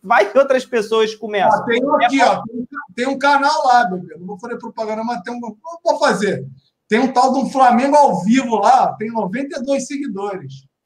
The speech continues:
Speaker 1: Ah, mas aí deve tá... deve tá até inativo. Depois eu vou dar uma
Speaker 2: Última vez ao vivo há dois meses.
Speaker 1: Aí, ó, tá vendo? Então, assim, é uma boa oportunidade. A gente não vai largar o YouTube. A gente ama estar aqui com vocês.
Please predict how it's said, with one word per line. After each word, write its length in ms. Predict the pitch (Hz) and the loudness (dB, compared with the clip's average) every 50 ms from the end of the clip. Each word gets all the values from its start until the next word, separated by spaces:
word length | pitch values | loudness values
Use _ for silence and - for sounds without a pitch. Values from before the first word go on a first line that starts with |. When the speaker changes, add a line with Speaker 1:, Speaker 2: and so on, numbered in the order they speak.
| _ | _
Speaker 1:
Ah, 220 | - 170 170 160 156 | -8 -6 -4 -4 -4
mas 240 | 151 165 180 175 | -6 -8 -6 -4
aí 320 | 208 202 196 202 226 240 247 | -2 -2 -2 -2 -4 -4 -4
deve 300 | 202 226 233 226 202 196 | -2 0 -2 -2 -2 -2
tá... 420 | 208 226 226 220 214 208 185 170 | 0 2 4 6 6 4 4 4
deve 240 | 160 175 190 190 - | 2 0 0 0 0
tá 100 | - 196 | -2 -2
até 220 | 190 196 196 208 | -2 -2 -2 -4
inativo. 500 | 220 233 233 214 202 - - 180 170 170 | -4 -2 -4 -6 -6 -6 -8 -6 -6 -6
Depois 300 | 165 170 170 - 190 202 | -6 -8 -4 -2 -2 -2
eu 60 | 220 214 | 0 0
vou 100 | 208 208 | -2 0
dar 140 | 185 202 | 2 4
uma 280 | 196 196 190 185 160 - | 4 6 4 4 2 2
Speaker 2:
Última 500 | 277 285 - - 302 285 277 277 262 247 | 0 0 0 0 -2 -2 2 2 4 4
vez 220 | 254 262 277 262 262 | 4 2 2 2 4
ao 260 | 262 240 220 208 - | 4 4 4 2 0
vivo 280 | 190 220 262 269 269 269 | -2 -2 -2 -2 0 -2
há 60 | 269 | -2
dois 340 | 190 214 285 277 240 220 196 | 0 2 2 2 2 0 -2
meses. 360 | 185 180 160 147 135 - - - - - _ _ - 135 139 | -6 -10 -10 -12 -14 -16 -16 -18 -20 -20 _ _ -14 -8 -4
Speaker 1:
Aí, 260 | 180 170 160 147 139 | -4 -2 -2 -4 -4
ó, 60 | 127 | -4
tá 80 | - - | -6 -6
vendo? 340 | - - - - - - - _ _ _ - - _ _ | -6 -6 -8 -8 -8 -10 -10 _ _ _ -20 -20 _ _
Então, 140 | - 226 233 | -4 -2 0
assim, 260 | 247 240 240 247 247 | 0 -2 -2 -2 0
é 100 | 226 208 | 2 4
uma 160 | 196 202 220 | 4 4 4
boa 300 | 220 208 247 247 254 262 | 4 4 4 4 4 4
oportunidade. 920 | 262 277 277 247 247 - 277 277 277 233 220 247 254 262 240 185 170 151 - _ _ _ _ - | 4 2 2 2 0 -4 -4 -4 -2 2 4 4 4 4 2 0 -6 -12 -16 _ _ _ _ -2
A 120 | 247 240 | -2 0
gente 180 | 269 339 320 311 | 0 0 -2 -2
não 140 | 403 370 | -2 2
vai 120 | 320 320 330 | 4 6 6
largar 300 | 311 311 285 269 269 269 | 6 4 2 2 0 0
o 40 | 277 | 0
YouTube. 540 | 277 262 240 247 247 233 226 208 185 175 | -2 -4 -4 -6 -6 -6 -4 -4 -2 -4
A 40 | 165 | -4
gente 320 | 160 190 220 254 - - 277 | -6 -8 -8 -8 -10 -8 -8
ama 260 | 254 262 294 311 294 | -6 -4 -4 -4 -6
estar 240 | - - - 240 233 | -8 -6 -4 -4 -4
aqui 160 | 208 - 214 | -4 -6 -10
com 140 | 208 214 214 | -12 -6 -2
vocês. 500 | 208 202 202 - 185 165 147 147 - | -2 -2 -2 -4 -8 -8 -8 -10 -14